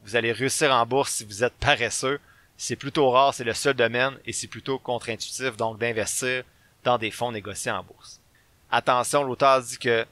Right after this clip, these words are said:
la stratégie est simple, des F N B, mais simple ne veut pas dire facile. Il y en a beaucoup qui vont paniquer lors des creux boursiers, qui vont vendre, donc faut voir le long terme. Les tendances sont souvent positives sur cinq ans,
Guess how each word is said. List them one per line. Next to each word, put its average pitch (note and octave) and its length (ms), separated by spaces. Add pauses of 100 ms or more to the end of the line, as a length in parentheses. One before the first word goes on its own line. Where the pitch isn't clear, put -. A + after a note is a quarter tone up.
(200)
la A2+ 160
stratégie A#2 460
est G#2+ 160
simple, D3+ 440 (160)
des B2+ 160
F A2+ 120
N A#2+ 160
B, C#3+ 240 (120)
mais G#2+ 200
simple C#3 500
ne A2+ 140
veut A2 120
pas A2+ 140
dire A#2 180
facile. A2+ 520 (480)
Il A2+ 60
y G#2 40
en G#2+ 80
a G#2+ 80
beaucoup C3 300
qui - 100
vont C#3+ 160
paniquer C#3 400
lors C#3 160
des C3 140
creux C#3 200
boursiers, D3 440 (340)
qui - 140
vont A#2 260
vendre, C#3 340 (340)
donc A2 180
faut C3 200
voir C3+ 240
le A#2 140
long B2+ 240
terme. C3+ 380 (400)
Les A2+ 140
tendances C3 480
sont A2 180
souvent C#3 340
positives C3+ 480
sur - 160
cinq C3 320
ans, C#3+ 140